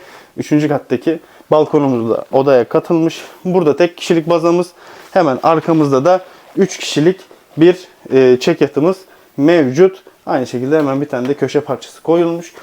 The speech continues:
Yani burası misafiriniz geleceği zaman burada ağırlayabilirsiniz. Yatağınız, her şeyiniz mevcut. Kliması da her şey dediğim gibi tam eksiksiz koyulmuş. Ama tabii hangi eşyaların kalacağını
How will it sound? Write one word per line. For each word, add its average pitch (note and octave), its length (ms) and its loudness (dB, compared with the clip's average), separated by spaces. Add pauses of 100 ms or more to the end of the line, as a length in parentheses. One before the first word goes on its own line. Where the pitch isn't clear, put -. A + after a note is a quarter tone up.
(180)
Yani E3 260 2
burası D#3 480 2
misafiriniz F3 580 0
geleceği F3 400 2
zaman C3+ 260 -2 (440)
burada D3+ 320 4
ağırlayabilirsiniz. D#3 800 2
Yatağınız, C3+ 460 0
her D#3 160 2
şeyiniz D3 360 -2 (340)
mevcut. E3 500 0 (200)
Kliması D3 560 2
da F3 180 0 (180)
her F3+ 200 2
şey E3 360 0
dediğim C#3+ 280 2
gibi C#3+ 260 0
tam G3+ 280 0 (140)
eksiksiz D#3 600 -4 (480)
koyulmuş. F3 580 2 (300)
Ama E3+ 260 2
tabii E3+ 300 2 (380)
hangi F3+ 280 2
eşyaların C#3+ 440 2
kalacağını D#3+ 520 0